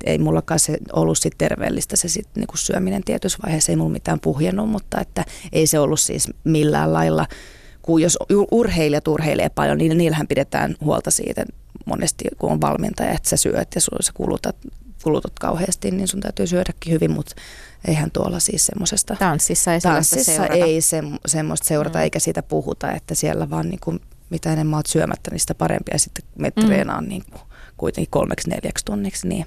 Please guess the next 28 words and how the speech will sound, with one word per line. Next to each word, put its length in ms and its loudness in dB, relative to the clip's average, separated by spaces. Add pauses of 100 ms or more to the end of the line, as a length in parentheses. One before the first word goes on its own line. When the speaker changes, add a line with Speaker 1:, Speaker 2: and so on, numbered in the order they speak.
(120)
Speaker 2:
Mm. 220 4 (460)
Speaker 1:
niin 160 4
semmonen 480 0
kanssa 460 0 (840)
on 140 0
niinku 180 -4
semmonen 340 2
huono, 340 4
mi-, 240 -6
mitä 240 -2
siitä 300 0
tuli, 180 2
Speaker 2:
Mm. 60 4
Speaker 1:
mutta 280 2 (840)
jotenkin 380 2
siitä 320 0 (260)
en 120 2
oikein 280 -6
muista, 300 -6
mitä 120 6
Speaker 2:
Mainitsit 360 4
Speaker 1:
siinä 240 0
Speaker 2:
jossain 280 2
vaiheessa, 440 2
että 200 -2
sulla 560 2
lihakset 640 2
on 80 0